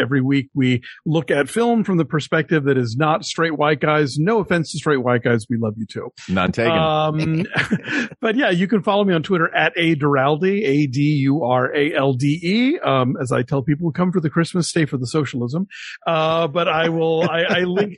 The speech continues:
Speaker 1: to
Speaker 2: <laughs>
Speaker 1: all the stuff that I'm doing there, whether it's reviews for The Wrap, whether it's, uh, the podcast, uh, Linoleum Knife that I do with my husband, with Maximum Film, Breakfast All Day. Uh, I do, I've been appearing a lot lately on Deck the Hallmark, and those guys, um, I wrote the book with, uh, I'll Be Home for Christmas Movies.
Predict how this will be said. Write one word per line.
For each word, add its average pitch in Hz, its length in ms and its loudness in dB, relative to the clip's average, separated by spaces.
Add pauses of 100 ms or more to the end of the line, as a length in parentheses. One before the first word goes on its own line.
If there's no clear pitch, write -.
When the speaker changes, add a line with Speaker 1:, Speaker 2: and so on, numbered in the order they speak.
Speaker 1:
to 175 280 0
Speaker 2:
<laughs> 180 40 -2
Speaker 1:
all 185 160 0
the 190 80 0
stuff 185 180 -2
that 160 120 2
I'm 151 100 2
doing 247 240 2
there, 226 160 2
whether 147 260 2
it's 131 180 -4
reviews 139 380 0
for 143 140 -2
The 131 100 2
Wrap, 139 360 2
whether 127 280 2
it's, 120 160 -2 (300)
uh, 127 180 2
the 123 80 -4
podcast, 139 640 0
uh, 123 400 2
Linoleum 131 420 0
Knife 175 260 0
that 160 80 0
I - 20 0
do 139 60 2
with 123 120 -2
my 123 100 -2
husband, 180 380 -2
with 117 180 -6
Maximum 131 400 -2
Film, 180 320 0
Breakfast 131 380 -2
All 120 140 0
Day. 156 320 2 (280)
Uh, 135 220 2
I 143 100 0
do, 139 400 0
I've 139 140 0
been 143 320 0
appearing 202 340 0
a 180 60 2
lot 160 220 0
lately 151 280 0
on 135 140 2
Deck 131 220 0
the 135 60 -6
Hallmark, 320 580 -2
and 131 240 0 (180)
those 151 240 0
guys, 151 520 0
um, 131 680 2
I 131 140 2
wrote 131 220 0
the 131 60 -4
book 190 240 -4
with, 202 260 -2
uh, 135 380 0
I'll 131 180 0
Be 139 120 0
Home 131 200 0
for 123 120 -6
Christmas 170 400 -4
Movies. 185 360 0